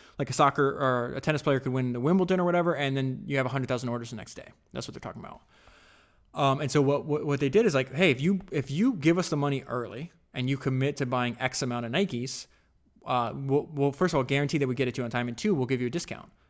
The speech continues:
And so Nike would take the money from the retailers, give it to their manufacturers in Asia, and essentially have the retailers, uh, um,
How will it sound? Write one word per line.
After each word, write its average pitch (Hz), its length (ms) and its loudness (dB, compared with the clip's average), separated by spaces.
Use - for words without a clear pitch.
And 131 120 -4
so 139 320 2
Nike 143 340 -2
would 139 180 -2
take 165 280 -2
the 170 80 -2
money 147 220 0
from 139 120 -6
the 131 60 -2
retailers, 131 480 -4
give 170 180 6
it 175 120 -2
to 160 100 0
their 143 140 2
manufacturers 143 640 0
in 127 80 -4
Asia, 127 420 -4
and 156 120 2
essentially 151 480 0
have 139 200 0
the 139 80 0
retailers, 143 600 0
uh, 185 60 -4
um, 131 760 0